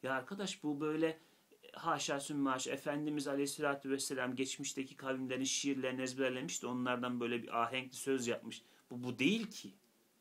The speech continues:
Bu bundan çok aşkın. Efendimiz Aleyhisselatü Vesselam'a şiir yakışmaz derken Kur'an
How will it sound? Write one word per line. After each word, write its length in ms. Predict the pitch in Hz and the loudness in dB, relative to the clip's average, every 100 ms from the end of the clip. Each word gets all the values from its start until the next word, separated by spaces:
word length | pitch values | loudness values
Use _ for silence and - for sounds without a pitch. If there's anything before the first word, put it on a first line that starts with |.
| _ _ _ _ - | _ _ _ _ -10
Bu 100 | 107 | -2
bundan 300 | 120 135 135 | 0 2 2
çok 220 | 190 202 | 0 2
aşkın. 420 | 202 - - 104 - _ _ _ _ _ - | 4 4 4 0 -12 _ _ _ _ _ -10
Efendimiz 540 | - 143 170 247 226 196 | -4 2 4 4 4 4
Aleyhisselatü 580 | 180 170 165 151 143 | 4 2 4 2 4
Vesselam'a 520 | 139 135 143 135 123 120 | 2 4 2 2 2 2
şiir 360 | - 135 160 | 4 6 6
yakışmaz 600 | 156 151 - 170 156 139 | 4 2 0 2 2 4
derken 420 | 180 208 202 160 | 4 4 2 0
Kur'an 460 | - 131 - 220 | 0 -2 2 2